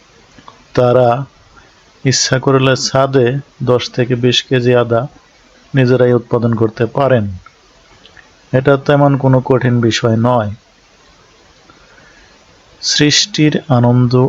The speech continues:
অনেক। আমরা নিজেরা উৎপাদন করলে যে আনন্দ পাব, সেটার কোনো তুলনা নাই। সেই সাথে আর্থিক সাশ্রয় তো আছেই। অতএব, প্রিয় দর্শক, আসুন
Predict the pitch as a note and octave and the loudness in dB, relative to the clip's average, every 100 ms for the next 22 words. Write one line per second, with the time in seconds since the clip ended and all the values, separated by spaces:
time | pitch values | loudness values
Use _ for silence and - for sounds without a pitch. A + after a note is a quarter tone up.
0 | - A#2+ G#2+ G2+ G2 - - _ _ - | 0 -2 0 -2 -6 -16 -20 _ _ -4
1 | A#2 A#2 A2+ B2 B2 B2 B2 B2+ B2+ - | 0 2 2 0 0 2 2 0 -6 -8
2 | A#2 - B2 B2 A#2+ A#2 A#2 A2+ A#2 A2 | -8 -2 -2 0 -2 0 0 2 0 0
3 | A#2+ A#2+ C3+ A#2+ A#2 A#2 A2+ - A2 G2+ | 0 0 -2 -2 0 0 -2 -2 -2 -2
4 | A#2+ C3 _ _ - - _ - - A#2+ | -6 -8 _ _ -20 -20 _ -4 -2 -2
5 | A#2+ C3+ C3+ C3 C3 - C#3+ C#3 B2 G#2+ | 0 -2 2 0 0 0 2 2 0 0
6 | G2 G2 F#2 _ - _ _ _ _ - | -4 -8 -12 _ -20 _ _ _ _ -8
7 | - - C3 C3+ - C3+ - C3 C#3 G#3+ | -6 0 2 2 0 -2 -2 -4 -4 -2
8 | C3+ B2 - - C3+ - - B2+ - - | -4 -4 -6 -4 -2 -2 -2 -2 -4 -2
9 | B2+ A2+ C3 B2 A2+ - A2+ G#2+ G2+ _ | -2 0 -2 0 0 -2 -4 -4 -6 _
10 | _ _ _ _ _ _ _ - - - | _ _ _ _ _ _ _ -20 -20 -20
11 | - - - - _ - B2+ - C#3+ D#3+ | -20 -20 -20 -20 _ -4 -4 0 2 2
12 | D#3+ - - - - B2 A#2+ A2+ A#2+ - | -2 -20 -20 -20 -4 0 2 0 -2 -2
13 | C#3 C#3+ - - _ - A#2 G#2+ - C3 | -2 -2 -4 -20 _ -4 -2 -2 0 0
14 | D#3+ | 0